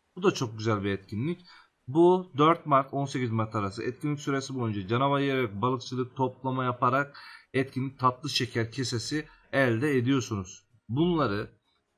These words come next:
takas N P C'si Lara Heydel'deki çocuk. Takas için gerekli miktar iki, beş, otuz beş, altmış diye gidiyor. İkiye sallanan rüzgar, beşe vahşi yaratım ruh kesesi,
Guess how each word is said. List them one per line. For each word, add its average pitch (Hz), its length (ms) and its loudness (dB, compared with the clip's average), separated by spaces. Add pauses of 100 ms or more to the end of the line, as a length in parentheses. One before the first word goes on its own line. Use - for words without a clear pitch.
(200)
takas 156 280 -2
N 147 160 2
P 120 120 0
C'si 127 680 -6
Lara 120 540 8
Heydel'deki 110 920 0 (960)
çocuk. 87 420 -10
Takas 151 300 2
için 156 180 -2
gerekli 131 320 0
miktar 98 420 -6
iki, 120 460 -6
beş, 117 320 0 (140)
otuz 113 280 -10
beş, 104 220 -6
altmış 117 420 -4
diye 98 120 -2
gidiyor. 123 440 -4 (400)
İkiye 156 300 0
sallanan 143 540 2
rüzgar, 110 600 -4
beşe 123 420 0
vahşi 117 360 2
yaratım 113 440 -2
ruh 98 120 -12
kesesi, 127 500 -8